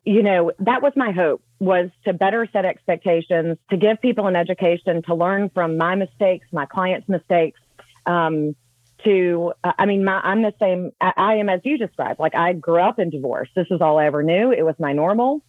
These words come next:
I thought I had seen plenty. I thought I would never get divorced. I was the least likely to get divorced. And, uh, I had all this experience of,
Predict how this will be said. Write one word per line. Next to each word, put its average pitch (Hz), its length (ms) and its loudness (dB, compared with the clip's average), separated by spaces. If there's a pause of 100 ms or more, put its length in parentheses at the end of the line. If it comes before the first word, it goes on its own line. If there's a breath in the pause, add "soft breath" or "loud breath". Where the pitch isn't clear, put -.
(100)
I 180 160 0
thought 175 280 0
I 170 160 2
had 165 220 0
seen 160 220 -2
plenty. 247 500 -2 (260)
I 165 140 0
thought 156 320 0
I 151 60 0
would 143 180 -2
never 151 220 0
get 185 160 -2
divorced. 202 440 -2
I - 40 -2
was 143 100 -4
the - 100 -4
least 139 240 -4
likely 214 340 0
to 220 80 0
get 220 100 0
divorced. 214 420 0 (560 soft breath)
And, 185 380 2
uh, 180 180 2
I 185 100 0
had 202 180 0
all 233 260 2
this 415 180 0
experience 247 720 -2
of, 175 340 2